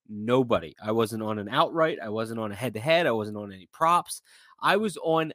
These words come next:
nothing. Uh, what I did was I waited until, uh, Chris Worm, uh, who does the pre-race poll,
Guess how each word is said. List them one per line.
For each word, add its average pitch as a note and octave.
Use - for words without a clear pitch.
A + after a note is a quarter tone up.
nothing. A2+
Uh, B2
what D#3
I G#3
did D#3+
was A2
I B2
waited D3+
until, C3
uh, A2+
Chris -
Worm, C3
uh, A2+
who B2
does B2
the A2
pre-race D3
poll, G#2+